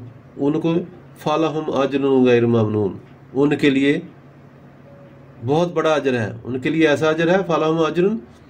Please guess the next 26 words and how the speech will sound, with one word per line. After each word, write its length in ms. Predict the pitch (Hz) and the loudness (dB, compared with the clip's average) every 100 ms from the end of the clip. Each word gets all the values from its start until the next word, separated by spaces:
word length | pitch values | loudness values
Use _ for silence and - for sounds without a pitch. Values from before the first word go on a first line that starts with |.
| - - | -20 -10
गैर 380 | 139 160 180 185 | -2 2 2 2
ममनून, 400 | 175 160 156 156 | 0 0 -4 -4
जो 140 | 151 156 | -2 -2
कि 100 | 180 | -2
ख़त्म 260 | 175 180 | -2 0
होने 200 | 180 175 | 2 2
वाला 200 | 160 147 139 | 0 0 0
नहीं 200 | 120 98 | 0 -2
है। 100 | 87 | -6
यानी 800 | - - - - - - 120 147 | -14 -20 -20 -20 -20 -12 -6 -6
अल्लाह 800 | - - - - - - 127 131 | -6 -14 -20 -20 -20 -2 0 2
ताला 140 | 143 | 0
ने 60 | 139 | 0
फरमाया 400 | 143 143 147 190 | 0 0 0 -2
कि 300 | 185 175 160 - - - - - - - - - - - - - - - - - - - - - - 139 | -6 -8 -8 -12 -20 -20 -20 -20 -20 -20 -20 -20 -20 -20 -20 -20 -20 -20 -20 -20 -20 -20 -20 -20 -14 -10
इंसान 400 | 131 139 135 139 | -6 -2 -2 -2
को 240 | 160 170 - - - - - | -4 -4 -8 -20 -20 -20 -14
अच्छी 220 | 123 - 175 | -10 -2 0
सूरत 240 | 165 165 | 2 0
में 140 | 165 170 | 2 2
पैदा 240 | 156 170 | 2 0
किया, 240 | 175 190 | 2 2
लेकिन 260 | 180 175 170 | 2 2 2
बाद 220 | 156 151 | 0 0
में 120 | 156 | -2
इसको 240 | 156 - | -4 0